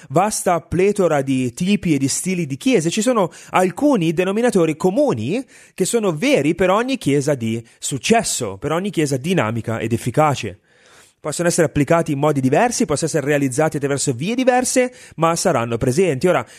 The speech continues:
non tutte le chiese di successo hanno tutti questi elementi, tutte ne hanno alcuni, e più ne hanno più sono e saranno dinamiche. Questi sono quindi i segni di una chiesa dinamica. Non li vediamo solamente dalle scritture,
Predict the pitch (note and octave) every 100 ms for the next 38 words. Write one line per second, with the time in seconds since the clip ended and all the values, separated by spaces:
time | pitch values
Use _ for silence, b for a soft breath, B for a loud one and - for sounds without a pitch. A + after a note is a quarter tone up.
0 | B D3 G3+ A3 G#3+ F3 D#3 F3+ D3+ C#3
1 | E3+ D4+ D4 - C#3+ C#3 D#3+ E3 D#3+ -
2 | E4 E4 E3 B2 C3 A#2 F#2 G2+ D3+ A3+
3 | B B B G#3 G#3 E3+ D3 C#3 C3 F3
4 | B3+ D#3 G3 A3+ b C3+ F#3+ C4 F#3+ B2+
5 | D#3 D#3+ C3 C3+ - A#2 B2+ B2+ C3+ G#2
6 | A2+ B2+ F#3+ A3 C3 - A2+ G3+ F#3+ D#3+
7 | D3+ C3+ F#3+ G#3+ B2 G#2+ D#3+ F#3 B B
8 | D3 - G#3+ G#3 A3 A3 D#3 E3 F3+ C3+
9 | B2 A#2+ C3+ F3+ C3+ A#2+ B2 C3+ F#3 F3
10 | D#3+ E3 D3+ C3+ B2+ - C#3 B3 C#4+ D4+